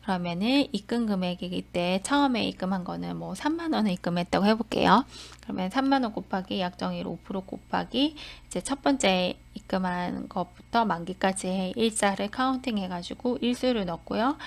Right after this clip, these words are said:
그다음에 삼백육십오로 나누게 됩니다. 그러니까 요거는 자유롭게 접근, 적립이 가능하다 보니까요. 이제 이율된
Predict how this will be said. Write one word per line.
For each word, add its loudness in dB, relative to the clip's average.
그다음에 -2
삼백육십오로 -2
나누게 -2
됩니다. -8
그러니까 4
요거는 4
자유롭게 8
접근, 0
적립이 2
가능하다 2
보니까요. 2
이제 -2
이율된 4